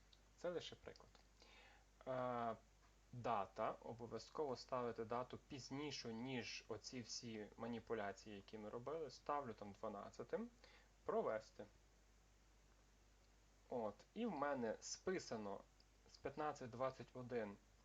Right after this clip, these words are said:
мою первісну вартість, яку я так довго і мучительно формулю-, формував. Відображено розрахунки з контрагентом на вартість з П Д В. І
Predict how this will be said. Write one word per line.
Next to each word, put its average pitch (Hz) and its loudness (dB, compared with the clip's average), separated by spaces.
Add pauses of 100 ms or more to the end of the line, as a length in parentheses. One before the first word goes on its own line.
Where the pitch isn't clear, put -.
(180)
мою 139 -2
первісну 135 2
вартість, 123 0
яку 127 0
я 113 2
так 127 2
довго 123 2
і 127 0
мучительно 113 -2 (360)
формулю-, 123 2
формував. 120 2 (720)
Відображено 147 6
розрахунки 131 0
з - -14
контрагентом 113 -2 (140)
на 170 2
вартість 160 2
з 156 -4
П 175 0
Д 170 0
В. 175 0 (600)
І 208 4